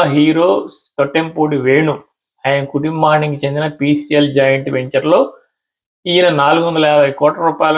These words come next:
మోసానికి పాల్పడినట్టు, తప్పుడు సంతకాలతో ఫోర్జరీ డాక్యుమెంట్ సృష్టించినట్టు వేణు లాయర్ కావూరు భాస్కర్ రావు జూబ్లీ హిల్స్ చే-, పోలీస్ స్టేషన్ లో ఫిర్యాదు చేశారు. క్రైమ్ బ్రాంచ్ ముందు ఆయన దీనికి సంబంధించిన పూర్తి వివరాలు ఒక స్టేట్మెంట్ రూపంలో అందించారు.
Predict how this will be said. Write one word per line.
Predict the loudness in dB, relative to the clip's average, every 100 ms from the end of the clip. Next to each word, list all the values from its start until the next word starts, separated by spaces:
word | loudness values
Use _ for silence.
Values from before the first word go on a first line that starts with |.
| -4
మోసానికి | -6 -4 -2 -2 -4
పాల్పడినట్టు, | 0 0 0 -2 -4 -8 -4 -2
తప్పుడు | 0 -2 -2 -2
సంతకాలతో | -2 -2 -2 0 0 -2
ఫోర్జరీ | -2 0 2 2 2
డాక్యుమెంట్ | 2 -2 -6 -16 -14
సృష్టించినట్టు | -14 -12 -8 -6 -6 -2 -2 -2 _ _ _ _
వేణు | 0 2 4 4
లాయర్ | 4 4 2 0
కావూరు | 0 2 2 -2
భాస్కర్ | -4 -8 -8 -6 -4
రావు | -2 -2 -4 -8 _ _ _ -2
జూబ్లీ | 2 4 6
హిల్స్ | 4 2
చే-, | 2 2 4 0 -2
పోలీస్ | -2 -2 -2 -6
స్టేషన్ | -8 -8 -6 -2
లో | 0
ఫిర్యాదు | 2 2 2
చేశారు. | 0 -4 0 0 0
క్రైమ్ | 0 0 2
బ్రాంచ్ | 0 -2 -4
ముందు | -10 -8 -2
ఆయన | 0 -2 -4
దీనికి | -4 -4 -4
సంబంధించిన | -8 -6 -6 -6 -8
పూర్తి | -4 -6 0 2
వివరాలు | 4 4 4 2
ఒక | 0
స్టేట్మెంట్ | -4 -4 -2 -4 -6
రూపంలో | -6 -6 -6 -6
అందించారు. | -2 -2 2 2